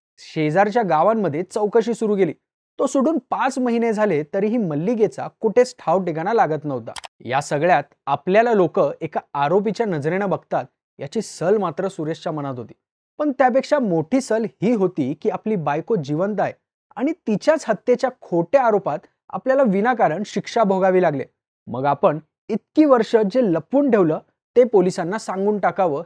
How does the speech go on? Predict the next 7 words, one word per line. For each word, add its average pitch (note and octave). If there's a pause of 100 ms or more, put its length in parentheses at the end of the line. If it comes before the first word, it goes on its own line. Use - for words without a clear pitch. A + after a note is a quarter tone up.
हे A#3
सतत A3+
त्याच्या G#3
मनात F3
यायचं. D3 (480)
मल्लिकेचे C#3+ (380)
कोणासोबत F#3